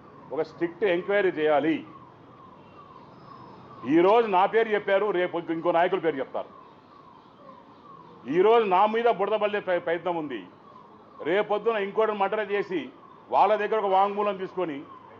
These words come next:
ఇంకోటి కూడా ఇంకోటి బే-, బే-, బే-, పేరు మీద పెట్టే ఒక కొత్త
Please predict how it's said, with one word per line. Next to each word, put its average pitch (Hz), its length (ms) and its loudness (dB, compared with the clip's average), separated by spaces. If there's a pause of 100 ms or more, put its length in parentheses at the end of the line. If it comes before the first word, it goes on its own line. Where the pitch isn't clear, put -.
(200)
ఇంకోటి 214 360 -2
కూడా 208 140 0
ఇంకోటి 208 320 -2
బే-, 190 180 0
బే-, 170 340 -4
బే-, 156 200 -4
పేరు 180 280 -6
మీద 185 120 -4 (540)
పెట్టే 165 360 -4 (1400)
ఒక 147 100 -4
కొత్త 240 480 2